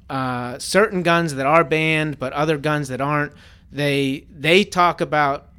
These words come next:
some two hundred guns that are on this list, but thousands of guns that aren't. And it's just, he argues that gun reform is too difficult because of the current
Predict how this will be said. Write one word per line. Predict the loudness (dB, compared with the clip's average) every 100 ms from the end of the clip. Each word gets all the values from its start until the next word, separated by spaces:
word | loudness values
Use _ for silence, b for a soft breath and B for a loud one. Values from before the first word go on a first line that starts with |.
| -20 -6
some | -2 -2
two | -2 -4 0
hundred | 0 0 -2
guns | 0 2 0 -2
that | -4
are | -2
on | -2
this | -4 -6
list, | 0 0 0 -6 B B
but | B -8
thousands | 0 2 2 2 -4
of | -4
guns | -2 -2 -4
that | -4
aren't. | 0 0 0 -4 -18 B B -6
And | 0 0
it's | 0
just, | -2 -2 -4 -18 -8
he | -2
argues | 4 6 4 0 -2
that | -2 -4 0
gun | 2 2
reform | -2 -4 -4 -4
is | -6
too | -8 -6 -2
difficult | -2 -2 -8 -10 -10 -10
because | -4 -4 -2
of |
the | -6
current | -8 -2 0 0 -2